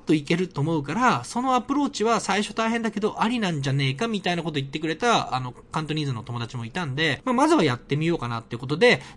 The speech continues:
狙いとしては、だ-、勉強したら、これから英語勉強す-、する人たちに、こういった勉強したら、あの、もっともっと効率よく勉強できるよとか、ドンピシャみたいなこと言ってるんですよ。で、今度自分もやっぱ新たにチャレンジしなきゃいけないし、で、今度その、自分が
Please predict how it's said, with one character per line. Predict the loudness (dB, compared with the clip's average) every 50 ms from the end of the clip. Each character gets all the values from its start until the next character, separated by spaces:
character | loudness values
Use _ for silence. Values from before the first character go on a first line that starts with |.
| -6 0
狙 | 2 6 6 8 8 6
い | 6
と | 4 0
し | 0 4
て | 6 8
は、 | 8 8 6 6 2 -2 -4
だ-、 | -6 -4 -2
勉 | -2 -2 -2 -2
強 | -2 -2 -2 -2
し | 0 0
た | 0
ら、 | 2 2 2 2 0 -2 -6 -6
こ | -4
れ | -2 0
か | 0
ら | 0 0
英 | 2
語 | 2 2
勉 | 0 0 0
強 | 0 -4 -4
す-、 | -4 -8 -10 -10 -6
す | -2 -2 -2
る | -2 -2
人 | -4 -4
た | -6 -6
ち | -4 -2 -2
に、 | -2 -2 -2
こ | -2 -2 -4
う | -4
い |
っ | -2
た | -2
勉 | -2 -2 -2 -2
強 | -2 -2
し | -2 0
た | 4 6
ら、 | 6 4 4 2 -6 -18 -16 -10 -6
あ | -2 -2 0
の、 | 0 0 0
も | -2 -2
っ | -2
と | -2 -2
も | -2
っ | -2
と | -2 -4 -2 0
効 | 2 2 2
率 | 2 0 -2
よ | -2
く | -2 -2
勉 | -4 -2 -2
強 | 0 0
で | 0 0
き | 0 0
る | 0
よ | 0 -2
と | -4
か、 | 0 0 0 2
ド | 2
ン | 0 0
ピ | 0
シ | 0 0 2 0
ャ | 0
み | 0 -2
た | -4
い |
な | -4
こ | -6 -8
と | -8
言 | -10 -6
っ |
て | -2 0 2
る | 2 2
ん | 0
で | 0
す | -4 -8
よ。 | -12 -12 -14 -18 -20 -20 -8 -2 0
で、 | 2 4
今 | 4 4 4
度 | 4
自 | 4 4
分 | 4 4 4 4
も | 4 4
や | 4
っ | 4
ぱ | 2 -2 -2 0
新 | 2 2 2 2
た | 0 -2
に | -2 -2
チ | -2 -2
ャ | -2
レ | -2 -2
ン | -4
ジ | -4
し | -6
な | -6 -4
き | -6
ゃ | -6
い | -6
け | -4 -4
な | -2 -2
い | -2
し、 | -4 -2 0
で、 | 0 0
今 | 2 2 0
度 | 0 2
そ | 2 2
の、 | 2 2 0 0 -4 -8 -18 -20 -20 -10 -4
自 | 0 2 2
分 | 2 2 2 2
が | 0 0 -2